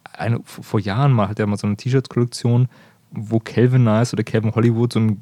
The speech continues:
gewissen Schriftzug drauf war und das prägt sich halt ein. Und, ähm, ja, einen Fotografen, Max Mustermann, gibt's häufig oder auch andere häufige Namen, aber Calvin Hollywood, also wie gesagt, der hat sich als Marke irgendwie etabliert. Der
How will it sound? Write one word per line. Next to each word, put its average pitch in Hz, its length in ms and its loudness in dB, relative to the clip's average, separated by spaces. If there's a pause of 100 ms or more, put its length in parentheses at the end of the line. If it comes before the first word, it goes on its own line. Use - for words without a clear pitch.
(100)
gewissen 113 460 0
Schriftzug - 440 -2
drauf 110 320 2
war 117 240 4
und 110 200 -2 (440)
das - 260 -10
prägt - 240 -8
sich - 140 -10
halt 98 180 -6
ein. 101 240 -2 (340)
Und, 101 460 0
ähm, 104 520 0
ja, 98 320 0 (140)
einen 117 80 -4
Fotografen, 117 560 0
Max 107 240 -4
Mustermann, 123 480 0
gibt's 107 320 -6
häufig 135 480 0 (100)
oder 107 640 -2
auch 110 160 -2
andere 117 200 0
häufige 123 260 0
Namen, 120 320 2
aber 113 180 -2
Calvin 110 300 0
Hollywood, 127 580 -2 (720)
also 120 180 2
wie 117 60 -2
gesagt, 117 240 0
der 107 80 2
hat 113 100 0
sich - 120 -6
als - 120 -6
Marke 120 280 2
irgendwie 101 340 -2
etabliert. 110 500 -4 (640)
Der 110 400 2